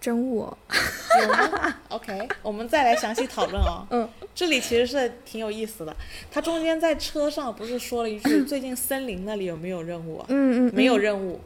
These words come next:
Speaker 2: 很可惜。”
Speaker 1: 嗯。
Speaker 2: 啊，那他最后这个回到猿人家算不算森林的任务呢？
Speaker 1: 嗯。
Speaker 2: 又不是哦。
Speaker 1: 又不是。
Speaker 2: 哦，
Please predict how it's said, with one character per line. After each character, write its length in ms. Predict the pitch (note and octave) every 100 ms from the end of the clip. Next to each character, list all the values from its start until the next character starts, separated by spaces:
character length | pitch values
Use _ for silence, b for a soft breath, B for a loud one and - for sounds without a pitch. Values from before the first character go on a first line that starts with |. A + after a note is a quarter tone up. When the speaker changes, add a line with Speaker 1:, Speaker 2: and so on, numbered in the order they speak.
| -
Speaker 2:
很 160 | - F#3
可 180 | - D#3+
惜。” 320 | - - - C#4
Speaker 1:
嗯。 260 | B3+ G#3
Speaker 2:
啊， 180 | F3 - - - b b
那 100 | D#4+
他 120 | E4
最 180 | E4 F4+
后 120 | E4+
这 140 | E4 D#4
个 80 | C4+
回 200 | - G#3+
到 160 | B3+
猿 240 | A3+ F3+ G3
人 180 | G3
家 180 | G3+ G#3
算 140 | G#3 A#3
不 120 | A3+
算 140 | A3+
森 340 | A3 - A3+ G#3+
林 160 | D#3+
的 80 | E3
任 180 | F3+ F3+
务 160 | F3+ D#3+
呢？ 120 | - - - b b b - _ _ -
Speaker 1:
嗯。 680 | A#3 A3+ A3+ A3+ A3 A3 A3+ -
Speaker 2:
又 140 | C#4+
不 200 | A3+ E3
是 240 | E3+ - C#4+
哦。 120 | A3+
Speaker 1:
又 100 | D4+
不 180 | C4+ A#3
是。 520 | G#3+ - - B3 G3 -
Speaker 2:
哦， 340 | G3+ F#3+